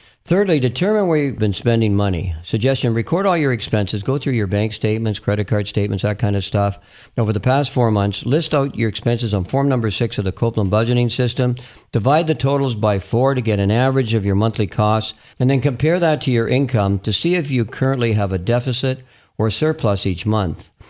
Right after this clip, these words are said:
As a result of inflation, a lot of people have a monthly deficit. In other words, their spending is exceeding their income. In Proverbs twenty-seven twenty-three, God admonishes us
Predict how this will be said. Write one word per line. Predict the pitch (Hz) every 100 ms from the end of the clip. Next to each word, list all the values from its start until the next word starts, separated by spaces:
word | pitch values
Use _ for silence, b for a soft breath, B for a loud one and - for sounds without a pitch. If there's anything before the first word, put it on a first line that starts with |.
| B
As | - 113
a | 127
result | 127 120 165 190
of | 165
inflation, | 135 - 131 123 104
a | 101
lot | 101 123 147
of | -
people | 127 117 107 104 95 B B -
have | 110 107
a |
monthly | 107 151 147 123
deficit. | 95 123 123 110 - 90
In | 104
other | 113 120
words, | 117 104
their | 101 95
spending | - 135 151 160 156 B B B -
is | 104
exceeding | 104 - 139 135 127
their | 104 101
income. | 107 101 95 82 87 127
In | 170
Proverbs | 101 147 151 -
twenty-seven | 147 185 - 143 123
twenty-three, | 127 113 101 110
God | 101 107 143 170
admonishes | 131 127 139 131 113 98
us | 104 98